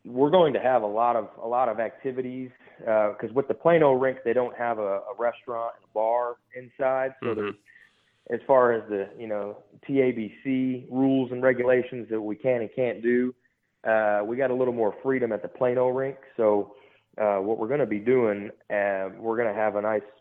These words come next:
Speaker 1: big smoker out there. Be, um, I think they're gonna be making some barbecue. They're gonna be grilling hot dogs, hamburgers, um, giving away, you know, free drinks, free beer.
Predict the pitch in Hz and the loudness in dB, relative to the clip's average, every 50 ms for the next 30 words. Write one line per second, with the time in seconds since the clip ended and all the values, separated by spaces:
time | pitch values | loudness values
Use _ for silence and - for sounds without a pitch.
0 | _ _ _ _ _ - 120 120 117 107 - - - 135 131 131 127 - 127 123 | _ _ _ _ _ 2 2 2 2 0 -6 -6 2 4 4 4 4 2 4 4
1 | 123 120 - - 127 123 120 120 123 123 117 110 113 110 107 101 95 - _ _ | 4 4 4 2 2 2 2 2 2 0 -2 -4 -6 -6 -6 -6 -8 -12 _ _
2 | _ _ _ _ _ _ _ _ _ _ _ _ _ _ _ _ _ - - 110 | _ _ _ _ _ _ _ _ _ _ _ _ _ _ _ _ _ -8 -2 0
3 | 117 113 110 107 104 101 98 101 95 _ _ _ _ _ _ _ _ _ _ _ | 2 2 2 2 0 -2 -4 -8 -14 _ _ _ _ _ _ _ _ _ _ _
4 | _ _ - - - - 127 - - 120 120 123 113 113 113 113 113 113 113 - | _ _ -20 -20 -16 -16 -12 -8 -8 -6 -4 -4 -4 -4 -6 -6 -4 -4 -4 -6
5 | - 101 - 104 98 113 120 123 117 117 - - 127 127 123 123 127 120 113 110 | -8 -18 -16 -6 0 2 4 4 2 0 -4 -6 -4 -2 -2 -2 -2 -2 -2 -4
6 | 113 110 110 104 110 120 123 120 117 110 104 123 123 123 107 117 120 120 120 120 | -4 -6 -6 -6 -2 -2 0 0 0 -2 -2 -2 -2 -2 -2 0 0 2 2 2
7 | 120 120 117 117 - _ _ _ _ _ - - 120 120 117 120 120 120 117 120 | 2 0 0 -2 -6 _ _ _ _ _ -12 -10 -10 -8 -6 -6 -6 -6 -6 -8
8 | 120 120 117 110 _ _ _ _ _ _ - 107 104 104 101 101 101 101 101 101 | -8 -8 -10 -12 _ _ _ _ _ _ -6 -2 0 0 2 2 0 0 -2 -4
9 | 101 98 _ _ _ _ _ 101 107 120 113 113 107 107 107 107 110 110 110 107 | -10 -18 _ _ _ _ _ -6 -6 -4 -2 -2 -2 0 2 2 4 4 4 2
10 | 110 110 107 104 104 104 104 104 98 _ - 120 117 113 98 104 110 113 113 113 | 0 0 -2 -4 -4 -4 -4 -4 -6 _ -4 -2 -2 -2 -2 -2 -2 -2 -2 -2
11 | 110 107 - - _ - 120 120 117 107 113 117 117 113 113 113 113 113 113 110 | -4 -8 -12 -18 _ -8 -6 -6 -4 -2 0 0 0 0 0 0 0 0 0 -2
12 | 110 107 | -2 -6